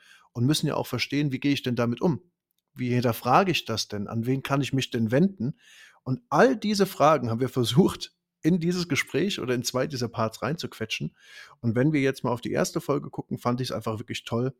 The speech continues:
Wir haben wirklich darüber angefangen, ja, Medienkompetenz, was versteht man, ne? Vom Kita-Alter bis ins Erwachsenenalter. Die Kernfrage, wer trägt denn jetzt eigentlich die Verantwortung, wie du schon gesagt hast?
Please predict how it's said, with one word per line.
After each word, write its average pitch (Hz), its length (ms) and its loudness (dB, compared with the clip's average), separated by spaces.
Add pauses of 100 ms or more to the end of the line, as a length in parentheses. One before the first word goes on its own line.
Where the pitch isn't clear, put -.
(460)
Wir 120 100 2
haben 120 80 4
wirklich 127 240 0
darüber 113 380 2
angefangen, 117 540 0
ja, 110 120 2
Medienkompetenz, 123 920 2
was 107 120 -6
versteht 156 380 -2
man, 131 140 2
ne? 127 200 0 (260)
Vom 147 300 2
Kita-Alter 123 580 2
bis 120 160 -4
ins 131 140 0
Erwachsenenalter. 123 880 0 (440)
Die 127 80 -2
Kernfrage, 160 800 4 (340)
wer 131 140 4
trägt 123 300 -2
denn 135 80 4
jetzt 120 160 -6
eigentlich 120 300 -4
die 117 100 -4
Verantwortung, 165 640 -2
wie 117 60 -4
du 120 80 -6
schon 113 180 -6
gesagt 117 360 -2
hast? 139 200 -2